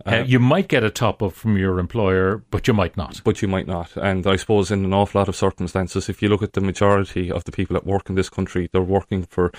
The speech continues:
Speaker 2: the micro, small or medium-sized employer, so it'd be quite difficult for the employer
Speaker 1: Yeah.
Speaker 2: to top that up.
Speaker 1: Now, when are you obliged to take it? I mean, you can't, uh,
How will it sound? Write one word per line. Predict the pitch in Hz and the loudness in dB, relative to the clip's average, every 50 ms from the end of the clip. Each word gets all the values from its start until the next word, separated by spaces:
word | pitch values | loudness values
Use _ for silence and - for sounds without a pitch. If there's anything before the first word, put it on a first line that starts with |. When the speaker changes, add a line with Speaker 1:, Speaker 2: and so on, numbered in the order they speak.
| - - _ | -14 -14 _
Speaker 2:
the | - 98 | -2 0
micro, | 92 95 98 92 - - 90 90 | 2 2 2 0 0 -4 -4 -4
small | - - 101 101 95 90 87 | -2 0 2 2 2 2 2
or | 87 | 0
medium-sized | 90 90 90 87 92 87 87 - - 92 90 87 - | 0 0 -2 -2 -2 -4 -4 -2 0 0 -2 -2 -4
employer, | 87 82 - 107 101 95 87 87 | -6 -2 0 2 2 2 0 -2
so | 85 - - 90 | -2 0 0 0
it'd | 87 90 87 | 0 0 -2
be | 92 | -4
quite | - - 104 95 87 - | -2 0 0 0 0 0
difficult | - 107 - - _ - 87 - | -2 -4 -4 -2 _ -4 -4 -2
for | - 95 90 | -2 -4 -2
the | - 92 | 0 -2
employer | 85 82 - 95 87 85 | -2 0 -2 0 0 0
Speaker 1:
Yeah. | 82 | -2
Speaker 2:
to | - - 87 | -2 -6 -8
top | - - 95 85 - | -2 -2 -4 -4 -2
that | - 90 87 87 | -2 -2 -2 -2
up. | 82 - - - - - | -4 -6 -8 -14 -6 -4
Speaker 1:
Now, | 110 92 - - - | -2 -2 -2 -6 -14
when | - 139 143 147 127 107 104 127 143 156 156 156 151 135 - - - | -16 -16 -12 -8 -6 0 2 2 2 2 2 0 0 -2 -4 -4 0
are | 113 107 107 | 2 2 4
you | 107 107 98 98 | 6 6 6 4
obliged | 95 - 104 101 92 90 90 80 - - - - | 4 2 2 0 2 0 0 -2 -4 -6 -4 -4
to | - | -4
take | - - 113 98 - - | -2 0 0 0 0 -2
it? | 76 - - | -8 -6 -2
I | 95 | -2
mean, | 98 98 | 0 0
you | 107 98 | 0 0
can't, | - 131 131 135 131 113 - - - | 0 -2 0 0 0 0 -2 -6 -10
uh, | - 113 101 87 90 85 | -6 -4 -4 -2 -2 -4